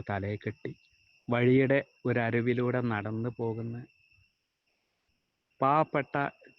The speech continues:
കാരണവന്മാരുടെ മുഖം, അവരുടെ ദൃഷ്ടി, അവരുടെ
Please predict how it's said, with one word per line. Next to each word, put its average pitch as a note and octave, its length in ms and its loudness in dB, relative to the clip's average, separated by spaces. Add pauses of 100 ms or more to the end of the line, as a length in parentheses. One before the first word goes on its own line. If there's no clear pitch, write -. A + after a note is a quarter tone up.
(160)
കാരണവന്മാരുടെ D#3+ 1080 2
മുഖം, C3 500 4 (1200)
അവരുടെ A#2+ 340 -2
ദൃഷ്ടി, A#2 540 0 (760)
അവരുടെ A2 360 -2